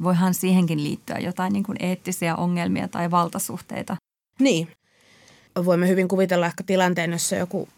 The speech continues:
Speaker 2: sinulle rakas läheinen pyytäisi sinulta tällaista mut-, ja kokisit sen niin kuin moraaliseksi velvollisuudeksi
Speaker 1: Mm.
Speaker 2: niin kuin suostua. Tää on myös siinä mielessä hankala, että, että näistä tämän tyyppisistä järjestelyistä niin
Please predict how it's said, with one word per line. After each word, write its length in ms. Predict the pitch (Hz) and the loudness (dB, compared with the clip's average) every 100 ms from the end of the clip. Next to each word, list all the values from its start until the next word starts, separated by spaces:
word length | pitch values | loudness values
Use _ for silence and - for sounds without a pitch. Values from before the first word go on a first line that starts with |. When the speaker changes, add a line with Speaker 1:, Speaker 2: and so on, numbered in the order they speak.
| - | -8
Speaker 2:
sinulle 320 | - 170 170 | -2 0 0
rakas 320 | 180 180 175 | 0 -2 0
läheinen 400 | 196 196 196 180 | 2 2 2 2
pyytäisi 420 | 190 196 180 165 | 0 0 0 -2
sinulta 300 | 156 165 165 | -2 -4 -4
tällaista 540 | 156 180 180 170 175 170 | -2 0 0 0 -2 -4
mut-, 200 | 160 - | -4 -4
ja 80 | 180 | -4
kokisit 480 | 170 143 165 147 | -4 -4 -6 -4
sen 180 | - 160 | -4 -4
niin 160 | - 175 | -6 -8
kuin 140 | - - | -8 -4
moraaliseksi 560 | 175 175 175 175 - | -2 -2 -2 -4 -4
velvollisuudeksi 760 | 170 160 160 - - 196 170 208 - | -2 -2 -2 -4 0 0 0 -2 -4
Speaker 1:
Mm. 20 | _ _ - | _ _ -8
Speaker 2:
niin 100 | 180 | -6
kuin 120 | 170 | -2
suostua. 480 | - 175 - - - - - - - - - - - | 0 0 0 -2 -4 -4 -20 -20 -20 -20 -20 -20 -6
Tää 120 | - 214 | 2 6
on 80 | 220 | 6
myös 200 | 220 - | 6 6
siinä 120 | 247 | 4
mielessä 240 | 214 190 | 4 4
hankala, 380 | 214 208 196 175 | 4 4 2 0
että, 200 | 160 180 - | 0 -4 -2
että 160 | 175 - _ | -6 -6 _
näistä 420 | 190 190 190 180 - _ - - - | 0 0 2 -2 -2 _ -20 -20 -2
tämän 160 | 214 214 | 4 6
tyyppisistä 520 | 240 226 196 180 - | 6 2 -2 -2 2
järjestelyistä 800 | 196 196 185 - - 175 175 180 | 4 4 2 0 -2 -2 -2 -2
niin 160 | 180 | -2